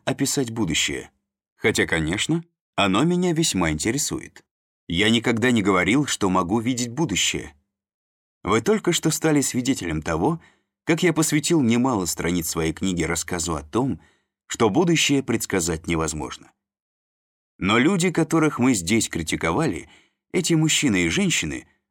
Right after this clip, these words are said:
утверждают, что они могут это сделать. Они объявляли себя оракулами, они брали деньги за свои предсказания, и они знают или должны знать о том,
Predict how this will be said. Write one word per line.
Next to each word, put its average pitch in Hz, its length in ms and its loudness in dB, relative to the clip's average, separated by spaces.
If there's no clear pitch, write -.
утверждают, 87 640 0
что 101 220 -2
они 98 180 2
могут 120 460 -2
это 82 220 -4
сделать. 71 520 -8
Они 113 300 4
объявляли 127 520 2
себя 113 380 0
оракулами, 120 800 -4
они 196 220 2
брали 160 300 4
деньги 110 400 0
за 80 100 -2
свои 85 260 0
предсказания, 82 760 -2
и 139 80 4
они 151 260 4
знают 127 580 0
или 143 220 0
должны 92 480 0
знать 80 260 -4
о 104 60 0
том, 110 320 -2